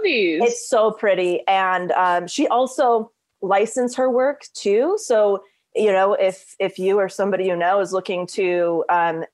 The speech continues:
Speaker 2: get art, you know, like, in bulk for, um, designing or interior decorating a hotel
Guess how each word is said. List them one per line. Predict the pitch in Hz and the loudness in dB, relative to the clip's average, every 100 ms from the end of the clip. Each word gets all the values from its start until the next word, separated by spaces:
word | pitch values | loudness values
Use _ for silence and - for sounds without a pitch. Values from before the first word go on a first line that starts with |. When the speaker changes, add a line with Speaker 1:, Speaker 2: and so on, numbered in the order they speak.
| 170 | -4
Speaker 2:
get | 202 175 - | -2 -2 -2
art, | 175 175 165 - - | 0 0 -2 -10 -8
you | 196 165 | -4 -2
know, | 160 160 151 - - | -2 -2 -4 -8 -6
like, | 156 151 - - - | -4 -4 -6 -16 -6
in | 180 170 | -4 -2
bulk | 175 170 175 | 0 0 -2
for, | - 175 165 165 - _ _ | -4 -2 0 -2 -8 _ _
um, | 175 165 165 151 | -2 0 -4 -4
designing | 196 175 170 180 175 | -4 -2 -2 -2 -4
or | 175 165 160 | -2 -2 -2
interior | 196 185 196 196 | -4 -2 -2 0
decorating | - - 185 185 | -2 -2 -2 0
a | 180 | -2
hotel | 190 214 - 277 240 185 | -2 -2 0 0 2 2